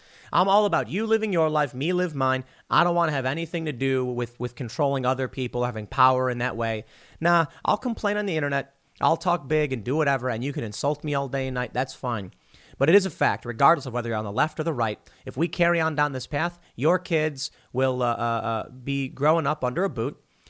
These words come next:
And, you know, there you go. Congratulations.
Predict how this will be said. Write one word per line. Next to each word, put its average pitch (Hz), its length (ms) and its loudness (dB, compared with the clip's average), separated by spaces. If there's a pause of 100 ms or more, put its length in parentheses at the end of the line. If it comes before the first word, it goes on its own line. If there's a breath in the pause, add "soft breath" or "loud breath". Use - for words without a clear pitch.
(180 soft breath)
And, 131 540 0
you 165 80 -6
know, 127 200 -6 (560)
there 143 100 0
you 170 100 0
go. 185 320 0
Congratulations. 131 800 -4